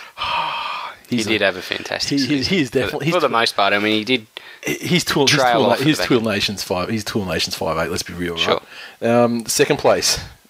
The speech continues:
Speaker 1: Anthony Milford, twenty-three and a bit percent. Uh, Michael Morgan, twenty-two point zero eight. Maloney, s-, Maloney had a fucking fantastic year, six percent. That's just,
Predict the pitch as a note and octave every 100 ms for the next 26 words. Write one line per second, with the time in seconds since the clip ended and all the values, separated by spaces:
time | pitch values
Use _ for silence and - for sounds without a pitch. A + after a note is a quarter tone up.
0 | - A#2+ - A2 G#2 A2+ G#2+ - A2+ G2
1 | - G2+ G2+ D#2+ G2+ F2 - - A2+ D#3+
2 | - - - - - A2 A2 A2 A2 A2
3 | G#2+ G#2+ C3 B2 A2 A2 B2+ G#2 F2+ -
4 | A2 F#2 - A#2+ C3 - A2 F#2 F2+ A2
5 | A2+ F#2+ - A#2 A3 - - - - -
6 | - A2+ A2 A#2 C3+ G#2+ F2+ - - -
7 | - A#2 A2+ D#3+ B3+ A3 B2+ - C#3 -
8 | - A2 F#2+ A#2 - G2+ F#2 A#2+ G2+ -
9 | - - - G#2+ A#2+ - _ _ _ -
10 | _ _ _ _ - - G#2 E2+